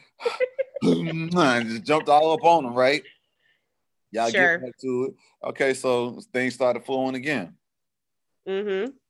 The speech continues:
Speaker 1: So how long was this flow going? Now this is round two.
Speaker 2: Okay, round two flowed until stuff started popping up. Stuff started popping up. So then, um, I'm seeing phone calls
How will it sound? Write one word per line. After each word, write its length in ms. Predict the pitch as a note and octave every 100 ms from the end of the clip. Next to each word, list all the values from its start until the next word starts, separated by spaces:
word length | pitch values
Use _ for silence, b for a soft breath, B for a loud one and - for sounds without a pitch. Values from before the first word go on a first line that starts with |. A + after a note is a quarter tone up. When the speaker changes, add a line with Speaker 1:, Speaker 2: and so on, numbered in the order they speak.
| -
Speaker 1:
So 80 | B2
how 140 | C3+
long 280 | C#3 C#3 C3
was 220 | C3 A#2+
this 160 | A#2+ D#3
flow 240 | - A2
going? 320 | G2 F#2+ D#2+ E2
Now 280 | A2 A2+
this 220 | G2+ A2 G2+
is 160 | E2+
round 280 | G2+ G#2+ G2+
two. 240 | C#3+ A2+ - _ _ _ _ _ _ _ _ -
Speaker 2:
Okay, 400 | G3 B3 G3+ G3
round 360 | G3 G#3 A3+ A3+
two 260 | D4 D4
flowed 800 | D#4+ C4+ A#3+ A#3 A3 G#3 G#3 - -
until 840 | F#3+ G3 G3+ A3 G#3+ G#3 G3+ F#3+ F#3+
stuff 480 | - - G3+ G#3+
started 400 | G#3+ G3+ F3+ F#3
popping 400 | - F#3 F3+ F3+
up. 400 | - E3+ D3 - _ _ _ _ _ _ _ _ _ _ _ _
Stuff 280 | _ G3 G3
started 320 | - G#3+ G3+
popping 360 | A3 G3+ G#3 F#3+
up. 260 | C#3+ - _
So 180 | - F#3+
then, 760 | F#3 A3 A#3 A3+ A3 G#3+ G#3 F#3+ -
um, 720 | F#3 F#3 F3+ F3 F3 F3 F#3+ _ _ _ _ _ _ -
I'm 120 | F3+
seeing 300 | F#3+ G3 D#3+
phone 380 | D#3 F#3 G3+ G3+
calls 920 | A#3 G#3 G3+ G3 G3 G3+ G3 - -